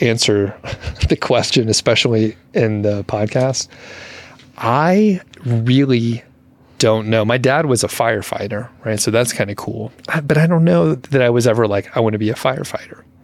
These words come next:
And then when I got a little bit older, maybe in, like, middle school, when I was, like, better at math,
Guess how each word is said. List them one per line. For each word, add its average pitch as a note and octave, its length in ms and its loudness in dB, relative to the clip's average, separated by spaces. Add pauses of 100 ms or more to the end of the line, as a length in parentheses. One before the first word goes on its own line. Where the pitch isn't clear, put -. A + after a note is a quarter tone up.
(600)
And G#2 240 -2
then A2 680 2
when B2+ 200 2
I A#2+ 60 2
got A#2 220 0
a - 40 2
little F3+ 420 2
bit A#2 200 2 (120)
older, A2 640 0 (960)
maybe C#3 240 2
in, A#2 80 2
like, G2+ 200 -2
middle A2+ 240 2
school, C3 320 2
when A2+ 140 0
I G#2 100 -2
was, A2 460 0
like, A2+ 200 -4
better A2+ 280 2
at A2+ 140 0
math, G#2+ 540 -4